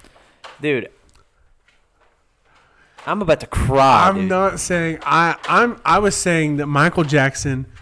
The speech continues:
Speaker 2: wasn't good. I don't like Michael Jackson. I like the Beatles, but I do think that the Beatles are, like,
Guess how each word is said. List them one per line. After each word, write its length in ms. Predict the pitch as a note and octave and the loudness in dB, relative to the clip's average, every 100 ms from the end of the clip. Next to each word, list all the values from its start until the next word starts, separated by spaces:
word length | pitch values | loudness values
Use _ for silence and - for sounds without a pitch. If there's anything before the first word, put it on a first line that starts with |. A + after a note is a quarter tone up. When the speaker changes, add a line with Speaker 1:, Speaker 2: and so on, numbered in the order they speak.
| - - C3 | -20 -20 -12
Speaker 2:
wasn't 420 | C3 C3 C3 A#2+ | -10 -8 -10 -14
good. 200 | A#2 A2 | -16 -12
I 180 | A#2 B2 | -10 -8
don't 240 | C3 B2+ | -8 -8
like 240 | A#2+ A#2+ | -10 -10
Michael 300 | B2+ A2 - | -14 -16 -18
Jackson. 360 | G2+ A2 - - _ - _ | -18 -18 -18 -20 _ -20 _
I 220 | - G3 | -2 0
like 380 | D#3+ C#3+ D#3 D#3+ | 0 2 0 -2
the 120 | F3 | -8
Beatles, 500 | C3 C3+ D#3 E3+ E3 - | -2 -2 -2 -4 -8 -8
but 240 | C#3+ B2+ A#2+ | -8 -8 -8
I 180 | C3 C3 | -8 -8
do 220 | C3+ C#3 | -8 -10
think 260 | C#3 C3 | -10 -14
that 120 | B2+ B2 | -14 -16
the 60 | |
Beatles 480 | A2+ B2+ B2+ C3 B2+ | -12 -10 -8 -10 -12
are, 180 | B2+ B2 | -14 -12
like, 520 | A#2+ A2+ A2 A2 _ | -14 -16 -20 -20 _